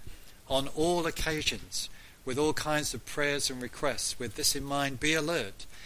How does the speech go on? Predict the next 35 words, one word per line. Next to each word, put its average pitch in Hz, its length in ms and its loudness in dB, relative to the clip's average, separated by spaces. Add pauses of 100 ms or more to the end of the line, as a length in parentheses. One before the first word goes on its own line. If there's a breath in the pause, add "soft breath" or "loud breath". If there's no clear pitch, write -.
(240 loud breath)
and 127 140 0
always 143 260 0
keep 143 260 -2
on 127 180 -4
praying 113 500 0 (240 loud breath)
for 127 340 -2
all 131 200 0
the 113 100 -6
saints." - 760 -2 (640 loud breath)
Notice 160 200 0
that - 240 2
prayer 143 240 2
in 131 80 -4
the 127 80 -4
Spirit. 123 400 2
I 123 40 -6
think 165 200 -4
there's 147 160 0
a 131 60 -4
double-sided 131 800 0
edge 120 260 0
to 123 120 -2
that. 120 240 0 (440 loud breath)
You 131 80 -8
know, 123 120 -2
Paul 135 220 0
talks 127 300 -4
about 123 320 -2
in 120 140 -6
Corinthians, 120 600 -6
you 127 60 -4
know, 113 140 -2
"I, 113 180 -4
I 113 100 -8
pray 135 500 2